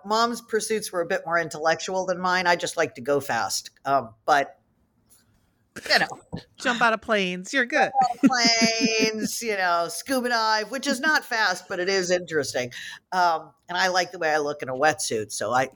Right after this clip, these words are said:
Speaker 1: kinda lean into that. But, um, <laughs> no, wetsuits are fabulous 'cause they, they, they totally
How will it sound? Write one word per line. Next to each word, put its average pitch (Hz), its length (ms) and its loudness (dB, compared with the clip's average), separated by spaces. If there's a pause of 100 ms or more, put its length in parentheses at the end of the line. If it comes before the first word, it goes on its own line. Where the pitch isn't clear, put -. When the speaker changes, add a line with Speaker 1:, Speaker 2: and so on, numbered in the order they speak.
Speaker 1:
kinda 131 200 -2
lean 147 220 -4
into 131 240 -6
that. 120 280 2 (300)
But, 214 280 0 (120)
um, 202 320 0 (440)
<laughs> - 440 -4
no, 285 120 2
wetsuits 302 460 -2
are 202 100 -6
fabulous 214 560 -2
'cause 202 200 -2
they, 202 200 2 (300)
they, 190 540 -2
they 175 120 0
totally 247 520 0